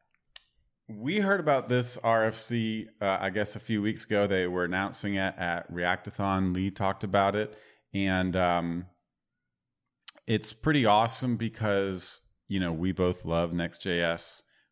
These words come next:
We came from, uh, Ember, and, uh, we've used other tools that have, uh, this idea of nested layouts. Um, React Router has it.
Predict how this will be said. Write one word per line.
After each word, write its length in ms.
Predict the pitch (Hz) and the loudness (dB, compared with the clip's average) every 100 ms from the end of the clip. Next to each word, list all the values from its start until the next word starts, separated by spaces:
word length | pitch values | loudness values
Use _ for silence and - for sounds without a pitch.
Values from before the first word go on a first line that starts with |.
| - | -16
We 140 | 87 | -12
came 320 | - 92 90 | -2 0 0
from, 380 | - 82 80 78 | -2 -2 0 0
uh, 320 | 76 76 76 - | 0 0 -2 -2
Ember, 640 | 117 131 120 120 117 120 - - _ _ 104 | 2 4 4 4 4 -2 -14 -20 _ _ -8
and, 440 | 95 87 85 80 | -4 -4 -4 -4
uh, 380 | 80 80 78 76 | -2 -2 -4 -6
we've 240 | 87 85 | -10 -10
used 360 | 82 82 76 - | -8 -10 -12 -8
other 440 | 95 92 90 90 | -4 0 0 0
tools 680 | 87 110 92 87 87 87 - - - _ _ | -4 -4 -4 -4 -6 -8 -14 -20 -20 _ _
that 240 | 95 92 82 | 0 0 0
have, 600 | 90 90 87 87 87 - | 0 2 2 0 -4 -4
uh, 280 | 87 82 78 | -2 -2 -4
this 160 | 90 110 | -6 -4
idea 240 | 95 98 | -2 -2
of 80 | 87 | -2
nested 440 | 92 92 - 90 | -2 -4 -4 -6
layouts. 800 | 82 87 90 87 90 - - - - _ _ _ - | -2 0 2 2 2 -2 -14 -16 -18 _ _ _ -4
Um, 500 | 87 82 80 80 82 | -2 0 -2 -4 -6
React 320 | 95 92 87 85 | 0 0 0 0
Router 360 | 85 87 87 | 2 2 -2
has 420 | 80 85 82 80 87 | 0 0 0 0 -4
it. 200 | 85 | -4